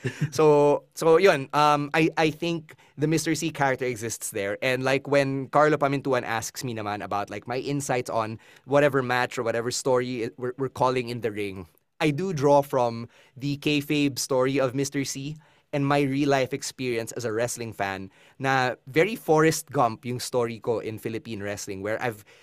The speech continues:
Speaker 2: had the pleasure of interacting with so many, uh, wrestlers, stars from different promotions who either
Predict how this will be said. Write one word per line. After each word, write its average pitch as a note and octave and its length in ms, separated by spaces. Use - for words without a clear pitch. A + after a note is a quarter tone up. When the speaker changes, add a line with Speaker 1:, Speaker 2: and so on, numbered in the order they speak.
Speaker 2:
had D#3+ 240
the F3 80
pleasure D3+ 400
of D3 80
interacting C3+ 640
with B2+ 160
so D3+ 280
many, C#3+ 480
uh, B2 460
wrestlers, C3 720
stars C3 720
from A#2 580
different C#3+ 440
promotions A#2 720
who A#2 360
either B2 440